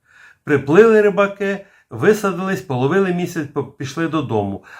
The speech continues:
А уряд відмічає, що так, ну, місяць там належала вона нам, що це їхня вже територія.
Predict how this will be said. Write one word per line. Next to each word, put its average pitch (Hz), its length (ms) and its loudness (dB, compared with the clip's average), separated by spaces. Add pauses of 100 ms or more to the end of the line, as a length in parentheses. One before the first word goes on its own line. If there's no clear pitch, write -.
(160)
А 120 340 2
уряд 190 460 0
відмічає, 147 880 -6
що - 180 -20
так, 139 540 -6
ну, 160 140 -8
місяць 135 540 -8
там 127 200 -8
належала 131 640 -6
вона 113 260 -8
нам, 92 260 -12
що - 140 -20
це 123 160 -12
їхня 135 240 -10
вже 120 160 -10
територія. - 580 -14